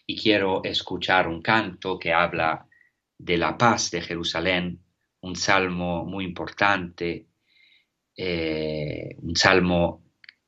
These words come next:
de las salidas, como decimos, o de las ascensiones, o sea que los antiguos peregrinos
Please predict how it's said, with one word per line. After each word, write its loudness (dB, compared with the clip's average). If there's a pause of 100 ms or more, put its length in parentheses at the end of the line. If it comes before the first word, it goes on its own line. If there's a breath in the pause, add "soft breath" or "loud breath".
de -8
las 4
salidas, 6
como -4
decimos, 0
o 4
de 4
las 4
ascensiones, 2
o -8
sea 4
que 0
los -2
antiguos 0
peregrinos 0